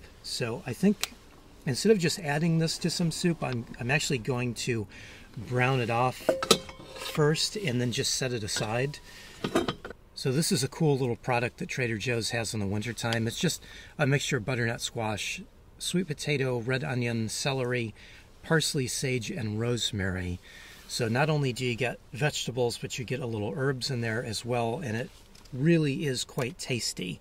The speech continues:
And you don't really need to do anything to this if you don't want, but like I said, I, I find it is better just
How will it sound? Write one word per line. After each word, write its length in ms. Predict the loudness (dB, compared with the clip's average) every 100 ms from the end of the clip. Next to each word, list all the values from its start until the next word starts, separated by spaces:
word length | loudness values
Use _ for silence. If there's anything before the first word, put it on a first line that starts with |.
| -14 -20 -20 -20 -20 -20 -20 -10
And 180 | -4 0
you 100 | 2
don't 200 | 4 4
really 300 | 6 6 6
need 260 | 4 2 2
to 100 | -4
do 360 | 0 2 2
anything 640 | 0 0 -2 0 0 2 0 -2 -4 -4 0 2
to 100 | 6
this 380 | 6 4 2 2 0 -16 -18 -10 -8 -8 -12 -16 -20 -20 -18 -16 4 6
if 200 | 6 2
you 80 | 0
don't 300 | 0 -2 0
want, 480 | 2 2 -2 -6 -8 -16 -18 -18 -10
but 240 | -4 -4 -2
like 180 | -2 0
I 40 |
said, 200 | 0 0
I, 220 | 2 2 0 2
I 140 | 2
find 580 | 2 2 2 4 2 2 0
it 200 | 0 -4 -6
is 520 | -2 0 0 -2 -4 -4 -6 -2 0
better 300 | 0 0 0
just 420 | 0 -2 -2 -4